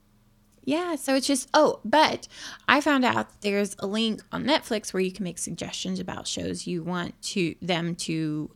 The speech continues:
uh, make, produce, or shows that you want them to keep. And so besides the hashtags on social media,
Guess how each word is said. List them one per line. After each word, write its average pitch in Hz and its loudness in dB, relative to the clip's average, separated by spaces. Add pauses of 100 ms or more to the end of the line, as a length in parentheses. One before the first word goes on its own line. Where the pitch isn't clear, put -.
uh, - -8 (180)
make, 202 -4 (120)
produce, - -4 (380)
or 202 4
shows 185 -2
that - -6
you 190 -4
want 190 -6
them 208 -6
to - -12
keep. - -4 (500)
And 190 -2
so 170 2
besides 175 -2
the - -6
hashtags 185 -4
on 196 -4
social 202 -4
media, 190 -2